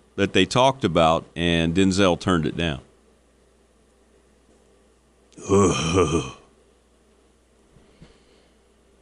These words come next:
Um, I really can't think of any others, to be honest with you. I,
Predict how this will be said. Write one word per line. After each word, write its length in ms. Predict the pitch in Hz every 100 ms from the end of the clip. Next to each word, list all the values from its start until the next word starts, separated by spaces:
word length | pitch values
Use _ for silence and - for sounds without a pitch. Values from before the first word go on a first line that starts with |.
| _ _ _ _ -
Um, 640 | 87 90 90 90 85 82 - _ _ _ _ 113
I 80 |
really 440 | 120 113 139 185 170
can't 300 | - 147 -
think 280 | 147 139 143
of 100 | 131
any 240 | 139 127
others, 600 | 127 143 104 80 - - -
to 100 | 87
be 160 | 95
honest 360 | 90 87 85 -
with 240 | 85 76
you. 120 | 78 78
I, 240 | 92